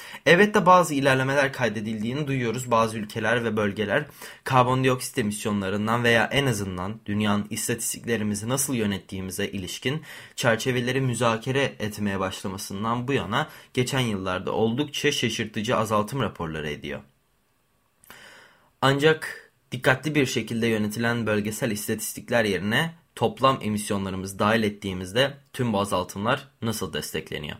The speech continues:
Başka bir deyişle bu rakamlardan çok başarılı bir şekilde pazarlık ettiğimiz tüm emisyonlar.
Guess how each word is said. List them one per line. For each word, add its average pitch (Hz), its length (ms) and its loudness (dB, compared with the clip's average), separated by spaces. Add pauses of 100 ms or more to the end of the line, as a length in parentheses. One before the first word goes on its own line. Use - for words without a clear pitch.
(480)
Başka 135 340 2
bir 175 320 -2
deyişle 151 460 2
bu 127 80 2
rakamlardan 117 640 2
çok 131 220 -2
başarılı 104 420 -2
bir 104 120 -4
şekilde 104 420 -4
pazarlık 117 460 0
ettiğimiz 117 460 -4
tüm 131 180 -2
emisyonlar. 90 680 -4